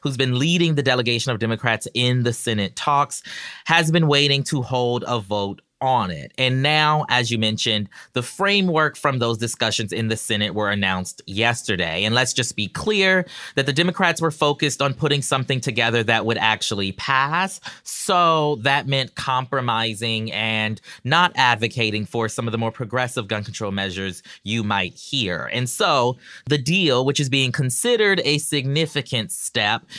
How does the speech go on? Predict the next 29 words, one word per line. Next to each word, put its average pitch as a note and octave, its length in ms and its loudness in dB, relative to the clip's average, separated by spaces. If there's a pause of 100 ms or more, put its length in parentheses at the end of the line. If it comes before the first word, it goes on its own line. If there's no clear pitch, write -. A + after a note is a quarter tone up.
(140)
is C#3+ 160 0
purposefully F#3+ 720 2
not D3 460 4
as C3 340 2
sweeping B2+ 580 -4
as A2+ 320 -2
it G#2 220 -4
could G2+ 420 -4 (100)
be. E2+ 520 -8 (480)
It D3+ 100 -2
was D#3 140 0
put A3+ 160 0
together F#3+ 320 4
by D#3 160 4
ten F3 320 0
Republicans D3 600 -2
and C3+ 220 -4
ten D3 340 -2
Democrats, A#2+ 680 -2
so C3 320 0
bipartisan, B2 1000 0 (280)
and D#3+ 220 4
it F3 80 6
has D#3+ 260 2
been C#3+ 140 2
endorsed C3+ 460 0
by D#3+ 160 0
President D#3 500 -2
Biden. G2 480 -2